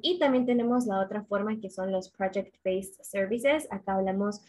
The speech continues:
de el, la creación de un producto en específico, ¿verdad? Eh, pasando por todas las fases del ciclo en el desarrollo, desde comenzando por la parte de la experiencia del usuario,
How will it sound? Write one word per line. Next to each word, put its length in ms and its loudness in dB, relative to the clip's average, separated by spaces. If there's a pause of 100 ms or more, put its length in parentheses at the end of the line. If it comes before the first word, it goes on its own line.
(180)
de 380 2
el, 480 4
la 160 0
creación 400 0
de 80 4
un 100 6
producto 460 -2
en 100 2
específico, 840 -8
¿verdad? 400 -6 (280)
Eh, 140 -2
pasando 460 -4
por 200 -8
todas 240 2
las 240 -2
fases 540 0
del 140 -6
ciclo 320 -8
en 80 0
el 100 -2
desarrollo, 500 2
desde 520 0 (160)
comenzando 500 -2
por 140 -2
la 160 -2
parte 260 -2
de 120 4
la 120 2
experiencia 640 -2
del 200 -2
usuario, 1120 4